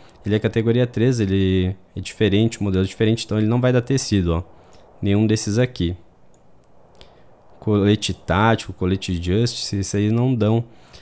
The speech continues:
é, tecidos de Kev-, Kevlar. Então a gente precisa desses aqui mais comuns, ó, categoria dois,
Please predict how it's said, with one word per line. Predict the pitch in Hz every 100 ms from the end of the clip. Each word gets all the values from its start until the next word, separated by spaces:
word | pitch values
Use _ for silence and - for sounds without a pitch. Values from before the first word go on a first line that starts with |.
| - _
é, | 90 90
tecidos | - 120 - 98 98 98
de | 101
Kev-, | - 92 87 - -
Kevlar. | 104 92 87 87
Então | 85 101
a | 101
gente | 101
precisa | - 98 107
desses | 101 101 - 98
aqui | 113 -
mais | 104 104 -
comuns, | 120 101 90 85
ó, | 80
categoria | - - 90 90 101
dois, | 92 110 135 -